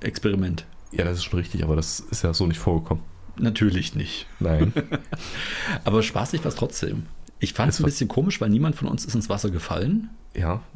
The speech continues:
Speaker 2: also deswegen weiß ich auch gar nicht, ob wir wirklich paddeln waren.
Speaker 1: Hm, war seltsam.
Speaker 2: Also wir sind auf dem Wasser gefahren.
Speaker 1: Ja, getrieben.
Speaker 2: Ja.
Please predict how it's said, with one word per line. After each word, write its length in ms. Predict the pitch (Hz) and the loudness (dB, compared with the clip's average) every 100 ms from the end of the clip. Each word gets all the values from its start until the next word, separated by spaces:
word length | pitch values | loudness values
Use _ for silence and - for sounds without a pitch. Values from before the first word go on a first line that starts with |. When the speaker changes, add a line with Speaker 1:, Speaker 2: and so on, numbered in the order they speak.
| - | -4
Speaker 2:
also 180 | - 87 | 0 0
deswegen 300 | - 95 85 | 2 2 2
weiß 180 | 90 80 | 0 0
ich 80 | |
auch 140 | - - | -4 0
gar 100 | 110 | 0
nicht, 160 | 131 | 2
ob 100 | - - | 0 0
wir 120 | 78 | 0
wirklich 300 | - - - | 0 0 2
paddeln 340 | 151 107 80 | 2 2 2
waren. 180 | 76 76 - | 2 0 0
Speaker 1:
Hm, 200 | 95 120 - - | 0 0 -4 -8
war 80 | 92 | -8
seltsam. 520 | 82 95 - - - - | -4 -4 -4 -4 -4 -4
Speaker 2:
Also 220 | 92 - | -4 0
wir 100 | 82 | 2
sind 300 | 87 95 - | 2 0 -2
auf 100 | - | 0
dem 180 | 98 82 | 0 2
Wasser 220 | - - | 0 -2
gefahren. 560 | - - - - 78 - - - - - - - - | -4 -2 -2 0 -2 -4 -8 -10 -14 -16 -16 -6 -2
Speaker 1:
Ja, 260 | 87 85 - - - - - - - - - | 0 -2 -8 -14 -14 -14 -14 -14 -16 -14 -8
getrieben. 440 | - 101 98 85 - - - - - - - | -4 -2 -2 -2 -6 -14 -16 -16 -16 -20 -4
Speaker 2:
Ja. 240 | 80 80 | -2 -2